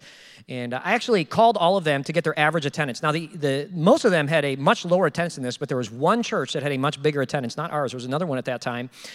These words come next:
And the average attendance across all churches in the area was about a hundred and twenty.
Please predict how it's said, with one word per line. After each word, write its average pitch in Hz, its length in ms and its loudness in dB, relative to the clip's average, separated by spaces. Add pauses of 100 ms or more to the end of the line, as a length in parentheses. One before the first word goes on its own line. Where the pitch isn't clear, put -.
And - 80 -10
the - 60 -10
average 254 240 4
attendance 214 340 0
across 175 300 0
all 180 160 -2
churches 190 320 -4
in 156 80 -6
the 151 60 -4
area 156 200 0
was 131 120 -2
about 135 180 0
a 127 40 -2
hundred 202 200 -2
and 156 120 -4
twenty. 127 360 -4